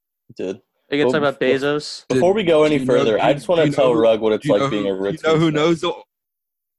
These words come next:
Speaker 1: Hold on. I, I just,
Speaker 3: Go ahead,
Speaker 1: like,
Speaker 3: go
Speaker 1: I'm,
Speaker 3: ahead.
Speaker 1: I, Rugg doesn't know this, but just being a fan of a, a franchise that's poorly run is like being in a relationship where you're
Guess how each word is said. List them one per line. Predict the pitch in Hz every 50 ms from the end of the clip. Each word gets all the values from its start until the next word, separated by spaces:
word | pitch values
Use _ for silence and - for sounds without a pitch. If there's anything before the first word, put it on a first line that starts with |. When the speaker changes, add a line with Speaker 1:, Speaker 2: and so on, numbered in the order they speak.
| _ _ _ _ _ _ _ _ _ _ _ _ _ _ _ -
Speaker 1:
Hold | - 117 123 120 113
on. | 107 98 90 85
I, | 87 113 127 139 139
I | - 95
just, | 117 135 135 - - 98
Speaker 3:
Go | 95 101
ahead, | 95 98
Speaker 1:
like, | 107 - 82
Speaker 3:
go | 92 98
Speaker 1:
I'm, | 117 131 135 - _ _ _ _ _ _ - 90 -
Speaker 3:
ahead. | - - - - -
Speaker 1:
I, | - -
Rugg | - 120 151 156
doesn't | 151 151 135 120 110 107
know | 104 101 101
this, | 101 101 98 - _ -
but | 113 98 87 -
just | - 107 104 - _ -
being | - 113 120 120 120 117 110 107 104 - _ -
a | -
fan | - _ - 95 101 110 110
of | 107 101
a, | 95 90 92 - _ _ -
a | - -
franchise | - 104 101 104 104 113 107 107
that's | 104 95 - _ _
poorly | - 113 110 107 110 104 95
run | 92 92 98 101
is | 95
like | 95 92 92 - _ _
being | - 101 101 101 101 101 101 _ _ _ _ _ _ _ _ _ _ _ -
in | 110
a | 107 107
relationship | 104 98 98 95 95 98 95 - 98 95 - 98 95 -
where | - 101
you're | 95 95 95 95 98 _